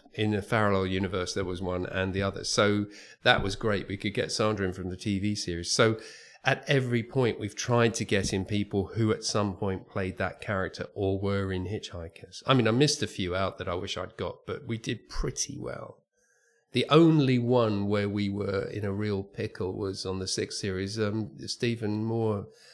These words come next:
bless him, by that point was very ill and couldn't do it, and we needed another Marvin. And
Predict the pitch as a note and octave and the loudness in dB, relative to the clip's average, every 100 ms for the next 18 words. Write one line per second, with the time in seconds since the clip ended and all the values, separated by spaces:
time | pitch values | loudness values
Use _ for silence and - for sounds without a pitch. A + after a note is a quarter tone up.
0 | _ A#2 G#2+ - G2 F#2+ F#2+ F#2+ F2 - | _ -2 0 2 0 2 2 0 -4 -4
1 | G2 - F#2+ A2 F#2+ F#2+ - G#2 G2 F#2+ | -4 -2 -4 -2 0 -2 -2 -2 -2 -4
2 | - G2+ F#2 - A2 F2+ - A2 F#2+ - | -4 -6 -6 -6 -6 -6 -4 -2 -2 -4
3 | - G2+ G2 G2 G2 G#2 A2 G#2 G2 F#2+ | -4 -2 0 0 2 2 2 2 0 -2
4 | F#2+ F#2+ G2 F#2+ F#2+ F#2+ F#2+ F#2 - - | 0 0 2 2 2 0 -4 -8 -10 -6
5 | G#2 G2+ G#2 G#2 G#2 | -2 0 2 0 -2